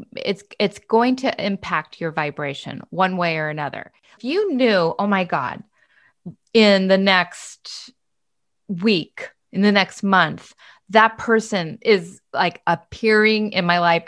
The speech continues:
I just know it." Like, you just knew that it was happening. You would have this feeling, you would be so excited.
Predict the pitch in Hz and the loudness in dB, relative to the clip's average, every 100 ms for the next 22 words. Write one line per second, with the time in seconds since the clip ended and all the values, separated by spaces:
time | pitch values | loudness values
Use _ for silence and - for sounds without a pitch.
0 | _ 208 180 202 190 - 170 165 175 190 | _ -2 2 2 2 -4 -6 -4 -2 4
1 | 220 214 156 - - _ 202 208 208 208 | 6 6 4 -2 -14 _ 2 2 2 -2
2 | 226 208 - 247 277 - - _ 170 175 | -2 -2 4 6 6 2 -14 _ -8 0
3 | 208 233 196 175 175 - 170 165 - 170 | 6 6 6 2 -4 -2 -4 -4 -6 -2
4 | 160 214 226 247 294 294 _ _ - - | -2 -2 -2 -4 -4 -10 _ _ -20 -20
5 | - - 208 247 240 208 202 185 185 - | -20 -6 -2 0 0 0 -4 -4 -8 -6
6 | 208 202 175 175 175 170 185 175 - - | -4 -2 -4 -4 -6 -6 -8 -8 -14 0
7 | 214 240 269 - - 202 196 165 - - | 2 4 0 -6 -4 -2 -2 -4 -10 -18